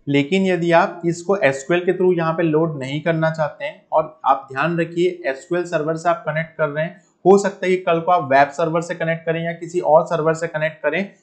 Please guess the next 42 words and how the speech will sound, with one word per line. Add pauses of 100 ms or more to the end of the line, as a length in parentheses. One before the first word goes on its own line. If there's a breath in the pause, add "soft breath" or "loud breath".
(140)
जो
भी
changes
आपके
server
में
आएंगे
उस
data
में,
वो
आपके
पूरे
के
पूरे
इस
server
में
यदि
मैं
कोई
भी
changes
यहाँ
पे
करूँ, (340)
विराट
कोहली
के
run (120)
पे
या
कोई (100)
और
यहाँ
पे
input
पे
changes
करूँ,
तो
वो